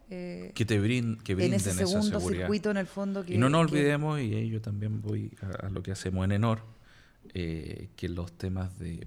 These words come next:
Speaker 2: predicción de
Speaker 1: También.
Speaker 2: son un temazo. Nosotros tenemos un área de desarrollo de inteligencia artificial que la pueden revisar todos los que est-, los que quieran, se meten a la página web de la empresa, miran demanda,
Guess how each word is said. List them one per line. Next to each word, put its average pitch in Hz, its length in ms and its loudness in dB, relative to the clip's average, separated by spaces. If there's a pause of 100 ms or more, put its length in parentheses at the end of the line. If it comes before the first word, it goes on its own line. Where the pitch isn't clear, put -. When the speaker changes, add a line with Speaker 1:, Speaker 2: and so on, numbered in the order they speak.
(120)
Speaker 2:
predicción 87 680 -6 (720)
de 73 180 -10
Speaker 1:
También. 123 480 0 (260)
Speaker 2:
son 123 320 0
un 104 100 2
temazo. 85 640 -4
Nosotros 95 380 -4
tenemos 92 260 0
un 90 100 0
área 90 180 0
de 90 60 0
desarrollo 90 360 -2
de 92 60 0
inteligencia 92 520 -4
artificial 104 460 -4
que 92 200 -4 (680)
la 82 140 -4
pueden 87 220 0
revisar 87 320 -2
todos 98 320 0
los 95 120 -4
que - 120 -8
est-, - 400 -10
los 90 140 -4
que 82 140 -6
quieran, 104 360 2
se 95 120 -8
meten 87 260 -4
a 90 40 -2
la 87 80 -4
página 90 300 -2
web 90 120 2
de 98 100 2
la 101 80 4
empresa, 120 440 -2
miran 101 320 0
demanda, 110 480 0